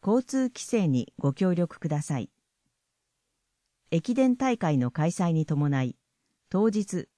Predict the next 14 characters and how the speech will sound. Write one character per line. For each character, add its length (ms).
午 220
前 220
九 200
時 140
三 260
十 140
分 280
か 120
ら 280
午 160
後 200
一 240
時 100
に 220